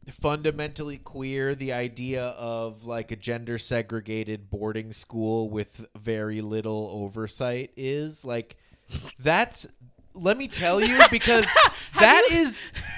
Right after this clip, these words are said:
Speaker 1: that is the setup to every teen slash fic I've ever read.
Speaker 2: Right?
Speaker 1: Which is, like, it's an all-girls boarding school,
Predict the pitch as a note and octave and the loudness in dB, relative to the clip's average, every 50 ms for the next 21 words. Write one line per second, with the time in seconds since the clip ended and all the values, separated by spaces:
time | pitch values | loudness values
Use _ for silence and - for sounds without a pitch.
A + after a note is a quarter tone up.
0 | C#3+ - G#3 A#3+ D#4 D#4+ D4+ C#4+ C#4+ C4+ A3 - - - G#3+ G3+ F#3 - - - | 2 4 6 6 6 4 2 0 -2 -2 -2 -2 -2 0 2 2 2 0 -2 -6
1 | - - - F#3 F3 G3 G#3+ A#3 A#3+ C4 D4 - - - - _ _ _ _ _ | -4 0 4 4 6 6 6 6 6 4 2 -2 -8 -12 -12 _ _ _ _ _
2 | _ _ - - G3+ A3 G#3+ G#3 G3+ G3 G3 F#3+ - - - - F3+ G#3+ B3 B3 | _ _ -4 0 2 4 4 4 2 2 0 -2 -4 -6 -2 2 4 4 4 4
3 | A#3 C4 C4 C4 C4 B3+ B3+ B3 B3 - - - - - - G#3+ A3 A3+ A3 A3 | 2 0 -2 0 0 0 -2 -4 -6 -8 -10 -10 -10 -8 -8 -8 -8 -8 -8 -8
4 | A3 A3 G#3+ G3 - - - F#3+ F3 F#3 F#3 F#3+ F#3+ F#3+ F3+ - - - - - | -10 -10 -10 -10 -8 -8 -6 -2 0 2 4 4 4 2 2 0 -4 -6 -4 0
5 | E3 D3+ C#3+ C#3 - - - - C#3+ D3+ E3 E3 D3 D#3+ - D#3 D#3 D3+ C#3+ D3 | 2 2 2 2 -2 -4 -6 -2 0 2 2 2 0 -2 -4 -2 -2 -2 -2 -2
6 | E3 D#3 D3 C3 C#3+ C#3 B2 G2+ G2+ F#2+ - B3 A3 G3+ B3 B3+ B3+ C#4 E4+ A#4 | -2 0 0 2 2 2 0 0 -4 -10 -8 -4 0 4 4 6 8 10 10 10
7 | A4+ A#4 B4 - - - D4+ E3 D#3+ - - E3+ E3 D#3+ D#3 D#3 D#3 D3+ D3+ D3 | 8 6 4 -2 -2 0 0 0 0 0 0 2 2 2 2 2 0 -2 -6 -8
8 | - - - - - _ - D#3+ D#3 D3+ D3 C#3 C#3 C3+ - - - _ _ _ | -10 -10 -10 -12 -14 _ -4 0 2 4 4 2 0 -4 -8 -20 -20 _ _ _
9 | _ _ _ _ _ _ _ - - E3 D#3+ - F#3+ F3 F3+ E3+ F3 F3+ F#3+ G3 | _ _ _ _ _ _ _ -4 -2 -2 0 2 0 2 4 6 8 8 10 8
10 | G3 F#3+ E3 - F3 F3 F3 F3 E3+ E3 C#3+ - - D#3+ D#3+ D#3+ D#3 D3 C#3 C3+ | 8 6 2 0 2 4 4 6 4 4 0 0 0 2 4 4 6 4 2 0
11 | B2+ A#2+ - - - D3 C#3+ C3 B2 B2 A#2+ A2+ A2+ A2 A2+ A2+ - | -2 -8 -8 -4 0 2 2 2 4 2 2 2 2 0 -2 -6 -8